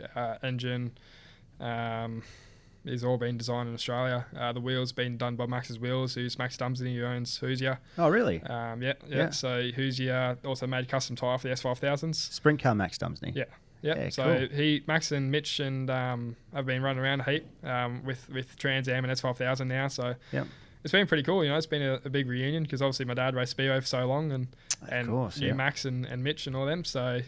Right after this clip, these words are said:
Speaker 1: yeah, it's been cool to muck around with them boys and, and they, they love it. They're actually starting to enjoy the bitumen. Uh, you see a lot of, a lot of Speedway guys, they don't enjoy bitumen because they haven't got the big noise of V eights all the time.
Speaker 2: <laughs> Yeah.
Speaker 1: Um,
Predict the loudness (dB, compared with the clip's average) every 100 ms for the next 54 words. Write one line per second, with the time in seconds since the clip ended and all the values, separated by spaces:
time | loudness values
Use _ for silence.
0 | -4 -2 0 0 -4 0 -2 0 -2 -2
1 | -2 -2 -2 0 2 2 0 -2 -4 -10
2 | -20 -20 -20 -8 0 4 6 6 6 6
3 | 4 0 0 2 4 2 0 2 0 2
4 | 0 2 2 2 0 -2 0 -2 -2 -10
5 | -10 -6 0 2 6 8 8 6 4 -2
6 | 0 2 2 2 2 2 2 2 2 2
7 | 0 0 2 2 2 -2 -2 -4 -2 0
8 | 2 2 0 -2 -4 -2 -2 -2 -2 0
9 | 0 0 -2 0 4 6 8 8 6 -4
10 | -20 -8 0 2 2 -2 -6